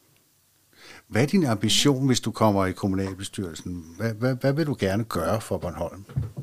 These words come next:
Speaker 2: Jamen, jeg vil, øh, rigtig gerne... Øh, s-, hjælpe, øh, til med, at Bornholm kommer i en bæredygtig, øh, retning med alle, alle de nye ting, vi kan se, der, der skal ske. Øhm,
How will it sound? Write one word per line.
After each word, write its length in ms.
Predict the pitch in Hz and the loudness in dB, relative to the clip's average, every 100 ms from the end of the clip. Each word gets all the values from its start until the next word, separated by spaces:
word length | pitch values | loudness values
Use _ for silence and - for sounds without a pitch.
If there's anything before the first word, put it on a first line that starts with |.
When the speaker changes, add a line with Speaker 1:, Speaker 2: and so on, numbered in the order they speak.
| - - - - - 147 180 | -16 -20 -14 -12 -12 -10 -4
Speaker 2:
Jamen, 180 | 170 170 | -2 0
jeg 120 | 156 | -2
vil, 240 | 151 143 | -4 -6
øh, 400 | 143 135 135 147 | -6 -8 -10 -6
rigtig 300 | 156 220 247 | -6 -4 -6
gerne... 540 | 196 170 175 170 160 143 | -4 -2 0 2 0 0
Øh, 160 | 131 147 - _ _ - - | -6 -10 -16 _ _ -20 -10
s-, 240 | - - - - | -8 -8 -12 -6
hjælpe, 380 | 165 180 - 175 | -4 -4 -4 -4
øh, 320 | 156 139 131 - - | -4 -6 -12 -16 -10
til 180 | - 190 | -2 0
med, 100 | 185 | 0
at 100 | 165 | -2
Bornholm 320 | 147 165 - | -4 -6 -6
kommer 300 | - 175 160 - | -6 -4 -4 -4
i 240 | 156 143 - _ _ _ _ _ _ _ _ | -6 -6 -12 _ _ _ _ _ _ _ _
en 220 | 156 147 - _ _ _ - | -10 -10 -14 _ _ _ 0
bæredygtig, 880 | 170 226 240 202 - - 175 160 | 2 2 0 -4 -4 -4 -2 -2
øh, 380 | 147 123 123 139 | -4 -6 -8 -4
retning 440 | 151 214 - 220 196 | -4 -4 -6 -4 -2
med 80 | |
alle, 240 | 165 165 180 - | -2 -4 -6 -8
alle 140 | - 185 | -4 -2
de 80 | 202 | 0
nye 140 | 202 | -2
ting, 240 | 202 180 | -2 -4
vi 60 | 196 | -4
kan 100 | 190 | -4
se, 200 | 202 175 | -4 -6
der, 220 | 190 175 165 _ - | -6 -6 -10 _ -10
der 80 | 175 | -6
skal 180 | - 175 | -6 -6
ske. 240 | 208 208 - | -6 -6 -4
Øhm, 440 | 180 175 170 165 | -4 -2 -2 -4